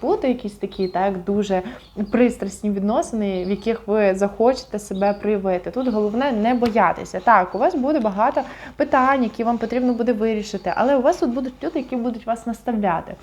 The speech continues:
Головне, вам потрібно взяти себе в руки і змогти від чогось відмовитися, тому що водоліям вам тяжко від чогось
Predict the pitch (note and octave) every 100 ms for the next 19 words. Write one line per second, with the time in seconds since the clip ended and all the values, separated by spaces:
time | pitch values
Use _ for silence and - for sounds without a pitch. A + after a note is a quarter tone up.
0 | - G#3+ A3 B3+ B3+ B3+ E4 A#4+ B4+ -
1 | - - - - - - B3 C#4 C4+ A#3+
2 | C4+ B3 G#3+ B3 C4 A3+ G#3+ G#3+ D4 A#4+
3 | A#3+ G3+ - - C4+ - C4 C4 A#3 A3
4 | - D#4 F4+ B3+ - B3+ B3+ B3 A3+ A3
5 | F#3 D#3+ - - - - A3+ A3+ G3 G3
6 | A#3 G#4+ B3 A#3 A#3 G#3 F#3 - E3+ -
7 | F3